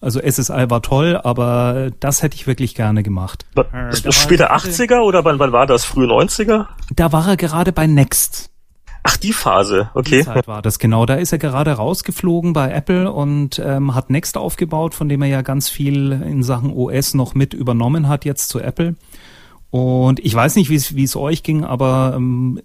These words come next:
Speaker 1: ich fand es schon, es gibt Leute, die sterben definitiv zu früh, ähm, auch wenn man sie nicht kennt, aber ich habe durchaus das Werk, das der Mann gemacht hat, sehr stark,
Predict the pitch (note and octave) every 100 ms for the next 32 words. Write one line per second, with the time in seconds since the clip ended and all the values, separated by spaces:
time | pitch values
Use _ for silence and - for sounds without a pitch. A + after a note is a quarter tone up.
0 | - C#3+ - - B2+ D3 D#3+ - - C3+
1 | C#3+ C#3+ D3 B2 - E3 - C3 D3 C#3+
2 | C3+ C3 A#2+ B2+ B2+ B2 B2+ A#2+ C#3 -
3 | - - - C3 G3 A3 - - _ -
4 | - - _ - B2 B2 B2 C3 - C#3+
5 | C3+ C3 B2+ - - A#2+ E3+ F#3 C3 C#3
6 | C3+ C3 D3+ - - - D#3+ A#2 C3+ C#3
7 | D3+ D#3+ - C3 - A#2 G#2+ A#2 C#3 D#3
8 | - C#3 C#3+ C3+ C3 C3 B2+ A#2+ - -
9 | A#2 - A#2+ B2+ A#2+ - A2+ A2+ - -
10 | -